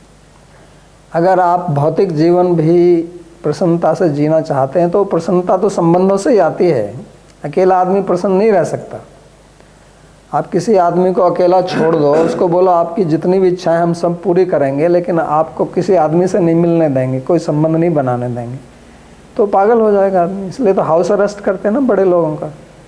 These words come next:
तो house arrest में उनको कोई समस्या थोड़ी होती है, खाना पीना जो भी है, आप television किसी से जो भी करना कीजिए, फिर उसमें क्या है? लेकिन वो अपने लोगों से मिल नहीं सकता है,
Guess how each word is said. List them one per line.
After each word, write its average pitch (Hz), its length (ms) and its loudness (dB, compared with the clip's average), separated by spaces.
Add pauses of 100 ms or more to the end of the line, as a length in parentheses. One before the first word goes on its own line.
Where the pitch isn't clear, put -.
(520)
तो 202 60 -2
house 175 320 0
arrest 214 320 0
में 240 100 2
उनको 208 200 0
कोई 214 160 0
समस्या 175 460 -2
थोड़ी 202 260 0
होती 214 260 2
है, 165 60 0
खाना 170 280 -2
पीना 196 300 0
जो 180 180 2
भी 190 140 2
है, 185 80 2
आप 175 240 0
television 175 500 2
किसी 165 240 -10
से 170 140 -6 (320)
जो 160 140 0
भी 180 120 0
करना 185 340 -4
कीजिए, 208 420 -6 (680)
फिर 220 100 -2
उसमें 220 280 0 (380)
क्या 180 140 2
है? 160 360 -2 (520)
लेकिन 220 240 -2
वो 208 60 0
अपने 202 500 2 (140)
लोगों 175 240 2
से 190 140 0
मिल 165 240 2
नहीं 180 220 2
सकता 143 320 -6
है, 107 200 -8